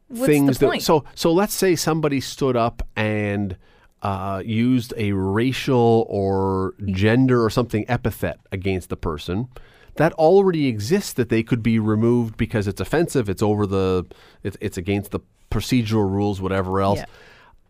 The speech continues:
Speaker 2: I don't, a-, and if it's not that, if it is something that's less than that but still disrespectful,
Speaker 1: I mean,
Speaker 2: should council not just say, "You know what, I, I, I'm gonna wear it.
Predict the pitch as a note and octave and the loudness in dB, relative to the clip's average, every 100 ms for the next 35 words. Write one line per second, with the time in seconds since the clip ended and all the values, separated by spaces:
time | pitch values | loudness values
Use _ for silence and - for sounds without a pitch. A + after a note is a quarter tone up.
0 | _ _ _ _ _ _ _ - B2 G#2 | _ _ _ _ _ _ _ -6 -6 2
1 | D#3+ E3 C3+ _ _ _ _ _ _ - | 4 4 0 _ _ _ _ _ _ -6
2 | C3+ - D3+ D3 C3 C3+ C#3 E3+ A3 - | -2 2 2 2 2 2 2 2 -2 -6
3 | A#1+ G1+ - - _ _ _ _ B2+ C#3 | -10 -10 -20 -20 _ _ _ _ -2 2
4 | C3+ C3 F3+ F#3 F3 C#3 - B2 A2+ C#3+ | 0 2 0 2 2 0 -2 -2 0 2
5 | E3+ - C#3 A#2 G#2+ G#2+ - G#2 - C3 | 0 0 2 2 2 0 -2 -4 -2 0
6 | A#2+ G#2+ A#2 - G2 - B2+ C3+ - F#2 | 0 0 -4 -4 -6 -2 -2 -4 -6 -6
7 | E2+ E2+ _ _ _ _ _ _ _ _ | -6 -8 _ _ _ _ _ _ _ _
8 | _ _ - - G3+ G3 F#3+ F#3 E3 A#2 | _ _ -8 0 2 2 0 0 0 2
9 | C#3 D3 D#3 B2+ A#2+ B2+ B2 - A#2 G#2+ | 2 4 4 4 4 2 0 2 2 2
10 | B2 B2+ B2 B2 - A2 - F#2 - - | 2 2 2 0 -2 -8 -8 -16 -14 -14
11 | - - - - A#2 A2 F2 D#2+ D#2+ | -14 -20 -16 -4 0 0 0 -4 -6